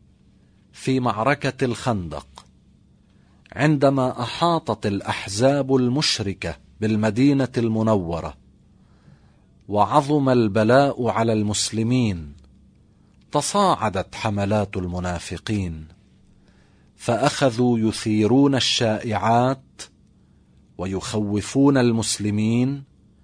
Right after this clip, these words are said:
ويسخرون من المؤمنين الذين كانوا يندفعون بجد إلى العمل والسهر المتواصل في حفر الخندق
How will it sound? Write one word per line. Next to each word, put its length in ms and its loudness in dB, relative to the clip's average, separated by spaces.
ويسخرون 960 2
من 140 0
المؤمنين 920 2
الذين 640 2
كانوا 540 2
يندفعون 920 0
بجد 800 -2
إلى 160 0
العمل 760 2
والسهر 680 -2
المتواصل 1120 0
في 240 -8
حفر 380 -8
الخندق 840 -4